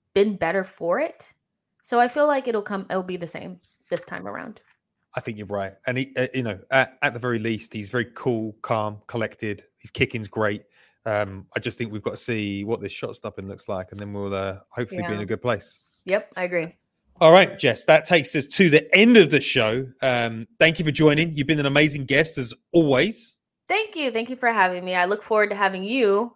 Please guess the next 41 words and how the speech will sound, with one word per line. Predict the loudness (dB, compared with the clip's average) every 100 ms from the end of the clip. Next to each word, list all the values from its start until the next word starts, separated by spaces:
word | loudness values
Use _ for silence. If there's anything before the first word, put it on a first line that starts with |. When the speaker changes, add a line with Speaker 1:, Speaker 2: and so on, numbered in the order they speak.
| -8
Speaker 1:
on | -4
the | 0
opposite | 0 -2 -8 -8 -6
side | -2 0 -2 -6 _ _ -8
on | -6 -6
Chino's | -6 -4 0
Arsenal. | 2 2 0 -8 -6 -6
That's | -10
gonna | -12 -14
be | -12
fun, | -12 -12
too. | -10 -10 -12 _ _ -6
Speaker 2:
I | -4
can't | -2 0 0
wait | 2 0 0
to | -2
be | 0
on | 0 -2
there. | -6
Can't | -4 -6
Speaker 1:
<laughs> | -8
Speaker 2:
wait | -10
to | -8
be | -8
on | -6 -8
there. | -10 -10 _ _
Um, | -4 -4 0
Jess, | 0 0
just | -4 -6
quickly | -4 -4 -6
tell | -4 -4
us | -4
where, | -2 0 2 0 -2
uh, | -6
people | -6 -8 -10
can | -10
find | -6 -6 -6
you | -8
on | -8 -8
the | -8
internet. | -8 -8 -8 -10